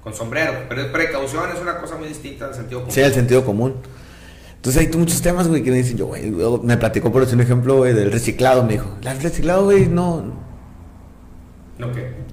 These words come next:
Speaker 2: No, no, no, me dice, "Es que, ¿qué reciclan, güey? No, no, el plástico no se puede reciclar, güey". <laughs>
Speaker 1: Ajá.
Speaker 2: Bueno, ah, estamos hablando de un vaso rojo, de esos que tienen, pues,
Speaker 1: Sí, sí, sí.
Speaker 2: son resinas diferentes, me dice. Lo derrites y no puedes separarla, güey.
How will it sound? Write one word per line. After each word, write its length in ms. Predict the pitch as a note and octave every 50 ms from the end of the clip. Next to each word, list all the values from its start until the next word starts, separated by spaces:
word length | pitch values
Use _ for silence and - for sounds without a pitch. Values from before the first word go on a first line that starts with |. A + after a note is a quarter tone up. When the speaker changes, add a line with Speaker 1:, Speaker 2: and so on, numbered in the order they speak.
| - -
Speaker 2:
No, 220 | - D3 D3+ D3 D#3
no, 180 | E3 E3+ E3+
no, 180 | F3+ F#3 G3+ F#3+
me 100 | F#3+ G3
dice, 260 | F#3+ G3 G3+ G3 F#3+
"Es 120 | F3+ F#3+ -
que, 280 | - A3+ A3 G#3+ F#3+ - - - -
¿qué 80 | - A3+
reciclan, 540 | A3+ B3 A#3+ A#3+ A#3 - A#3 G#3 G3 F#3 E3+
güey? 200 | D3+ C#3 B2+ A2+
No, 220 | B2+ C3 D3 D3+
no, 300 | D3 D3 D#3 E3 E3 D#3 D#3
el 100 | D3+ C#3+
plástico 400 | - E3 F3 E3+ E3+ - - G3
no 80 | G3
se 100 | F#3 G3
puede 180 | F#3+ - G#3 G3+
reciclar, 440 | G3 G3 - B2 A#2+ - - F3+ G3
güey". 140 | G3 F#3+ D3+ - - - - -
<laughs> 840 | C#3 - - - - - - - - - - - - - - - -
Speaker 1:
Ajá. 300 | - G2+ G2+ G#2+ G#2 A2 A#2+ - - - - - - - - - - -
Speaker 2:
Bueno, 200 | - E3 F3 F3 -
ah, 80 | D3+
estamos 220 | D#3 D#3+ D#3+ F#3+ G3
hablando 200 | F#3 F#3+ F#3+ G3
de 40 |
un 60 | F#3+ F#3
vaso 200 | G3 F#3+ G3 F#3+
rojo, 300 | F3+ F3+ F3 F3 F3 F3+
de 120 | E3+ E3 E3
esos 120 | E3+ E3+
que 100 | E3+ E3
tienen, 260 | C#3+ D#3 D#3 D#3+ D#3+
pues, 320 | D#3 D3 C3+ C3+ C3+ B2 -
Speaker 1:
Sí, 100 | - C#3 -
sí, 80 | - - -
sí. 60 | - - - -
Speaker 2:
son 180 | - - F#3 F#3+
resinas 280 | A3 - A3 A#3+ A#3+
diferentes, 480 | - G#3+ - F#3+ - F#3+ G#3 G#3 G#3 G3+
me 80 | F#3+ E3+
dice. 180 | E3 - - - - - - - - - - - - - - - - - - - - - - - - -
Lo 120 | D3 D3+
derrites 320 | D3 E3+ G3+ G#3 A3+ F#3
y 100 | F#3 F#3
no 180 | D#3+ D#3 E3 E3+
puedes 180 | F3 G3 G3 G3
separarla, 440 | F#3+ - D3+ C#3+ E3 F#3 F#3 F#3 F3
güey. 140 | D#3 C#3